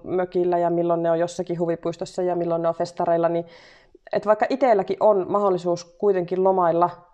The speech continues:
ja olla myös kotona lomalla niin halutessaan, niin silti se tulee se semmoinen tunne, että miksi kaikki muut pääsee, miksi kaikilla muilla on.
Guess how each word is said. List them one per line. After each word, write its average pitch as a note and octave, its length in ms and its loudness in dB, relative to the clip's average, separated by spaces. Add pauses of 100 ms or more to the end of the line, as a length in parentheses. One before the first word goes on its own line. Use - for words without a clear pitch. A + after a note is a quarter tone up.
(120)
ja E3+ 220 2
olla F#3 180 4
myös F3+ 200 0
kotona D#3+ 420 4
lomalla D#3+ 340 2
niin E3+ 180 -2
halutessaan, E3+ 640 -2
niin - 280 -6 (160)
silti B3 360 2
se F3+ 140 2
tulee F3 280 4
se E3+ 120 -2
semmoinen D#3+ 280 -2
tunne, E3+ 220 0
että D#3 100 -4
miksi C4+ 260 -6
kaikki A#3 480 2
muut F3+ 400 0
pääsee, D#3 440 0
miksi A3 220 -6
kaikilla G#3+ 440 0
muilla E3 380 -2
on. C3+ 260 0